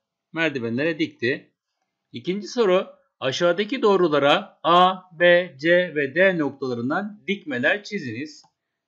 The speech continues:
Dikme olması için A noktasından bu şekilde arkadaşlar bir dikme çizebilirim. Doksan derece olacaktır.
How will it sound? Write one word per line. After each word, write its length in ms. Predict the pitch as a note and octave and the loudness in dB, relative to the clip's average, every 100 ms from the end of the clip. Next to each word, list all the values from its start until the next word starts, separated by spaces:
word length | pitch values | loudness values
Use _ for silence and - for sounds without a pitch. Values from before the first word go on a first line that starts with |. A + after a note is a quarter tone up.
| _ _ D#3 | _ _ -14
Dikme 280 | G#3 G3 | -12 -6
olması 400 | F#3 E3 D#3+ - | -4 -2 -4 -6
için 240 | B2 - F#3 | -10 -10 -10
A 280 | - F3 D3 | -4 -4 -2
noktasından 1000 | B2+ - G#2+ - G2+ G#2+ D3 G#3+ B3+ _ _ _ _ _ _ _ _ _ _ _ _ _ _ _ _ _ _ _ | -6 -8 -14 -12 -10 -6 -6 -6 -14 _ _ _ _ _ _ _ _ _ _ _ _ _ _ _ _ _ _ _
bu 100 | G3 | -12
şekilde 380 | D3+ B2 A2 G#2 | -8 -8 -8 -8
arkadaşlar 580 | G#2 - G#2 D#3 D#3+ C#3+ | -10 -10 -12 -8 -8 -4
bir 200 | D#3 A#2 | -4 -4
dikme 540 | G#2+ - C#3+ A3+ _ _ _ _ | -8 -8 -8 -8 _ _ _ _
çizebilirim. 720 | - D#3 D3 G#2 G#2+ E3+ F3 _ _ _ | -16 -6 -6 -6 -8 -10 -16 _ _ _
Doksan 420 | D3+ - A2+ G2 | -12 -12 -12 -10
derece 280 | G2+ A#2+ B2 | -8 -8 -8
olacaktır. 680 | C3+ C3 C3 B2 C#3 C#3 | -8 -8 -12 -10 -10 -10